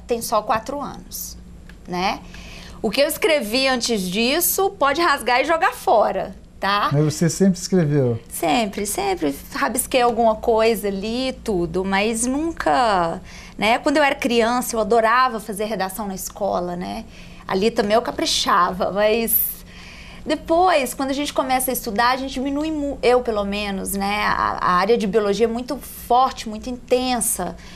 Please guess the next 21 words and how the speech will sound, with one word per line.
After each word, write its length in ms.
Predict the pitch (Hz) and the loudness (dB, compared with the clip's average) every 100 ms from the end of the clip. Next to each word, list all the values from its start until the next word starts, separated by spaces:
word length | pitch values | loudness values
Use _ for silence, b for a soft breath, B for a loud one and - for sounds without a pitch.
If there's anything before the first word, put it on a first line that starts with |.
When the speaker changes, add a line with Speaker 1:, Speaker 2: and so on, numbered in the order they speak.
| B B B - | B B B -8
Speaker 1:
E, 960 | 220 220 220 214 208 202 202 196 185 - | -2 0 0 0 -2 -2 -2 -2 -4 -2
e 140 | 233 | 2
aí 120 | 240 262 | 4 4
eu 100 | 269 | 2
diminuí 540 | 269 311 320 294 294 | 2 0 0 2 2
o 60 | 285 | 2
meu 160 | 247 | 0
ritmo 380 | 196 214 214 226 | 0 -4 -6 -6
de 80 | 233 | -4
escrita, 560 | - - 233 277 302 | -6 -6 -4 -2 0
eu, 160 | 247 240 | 2 4
eu 160 | 208 220 | 4 2
escrevi 840 | 226 - 240 214 175 220 294 339 | 0 -2 0 0 -2 0 0 0
e 120 | 240 254 | 2 2
ainda 400 | 240 277 403 285 | 2 0 0 0
escrevo 480 | 254 - 226 226 | -2 -2 -2 -2
muita 220 | 220 208 208 | -6 -10 -8
coisa 280 | 196 190 | -8 -6
técnica, 640 | 233 240 202 202 285 277 - - - - - | -4 0 -2 -2 -12 -12 -16 -18 -18 -18 -14
né? 340 | - 98 101 285 - B B B B B B B B - | -10 -6 -6 -8 -14 B B B B B B B B -6
Mas 1000 | 208 208 202 196 202 214 214 196 196 - | -2 2 2 4 2 2 0 -2 -4 -4